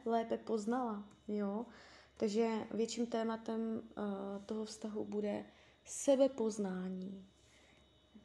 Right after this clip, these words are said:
Jo, a jak, eh, budou to zkoušky, jak se zachováte v určitých situacích, eh, kde je taková nepříjemnost, takový problémek,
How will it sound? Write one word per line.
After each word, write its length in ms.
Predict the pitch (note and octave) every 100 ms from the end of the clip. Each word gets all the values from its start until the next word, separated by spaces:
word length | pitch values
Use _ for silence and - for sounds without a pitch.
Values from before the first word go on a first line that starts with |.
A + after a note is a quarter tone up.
| - -
Jo, 580 | G#3 G3+ G3+ G#3+ B3+ B3+
a 440 | - G#3 G3+ G3+ G3+ G3+ - -
jak, 340 | A3+ A3+ A3 - -
eh, 40 | - G#3 G3 G3+ G3+ G#3+ G#3 - -
budou 300 | - G#3+ A#3
to 140 | G#3+ A3
zkoušky, 600 | - A#3 A3+ - A#3+ A3+ - - - -
jak 160 | G#3+ G#3
se 120 | A3+
zachováte 600 | A3 G#3 C4+ B3+ B3 A3
v 80 | G3+
určitých 420 | G#3 G#3 A3 G#3+
situacích, 840 | - G3+ A#3 B3 B3 - G#3 G3+ - - - - - - - - -
eh, 60 | G#3 G3 G3 G3+ G3+ G3+ A3+ - G3+ -
kde 360 | - G#3 A3 A#3
je 140 | B3
taková 600 | A#3+ A3+ - A3 A3+ A3
nepříjemnost, 760 | A3 G#3+ - - G#3+ G#3+ A3+ -
takový 320 | G#3+ - G#3+
problémek, 800 | G#3 G#3+ G#3+ G#3+ G#3 G#3 B3+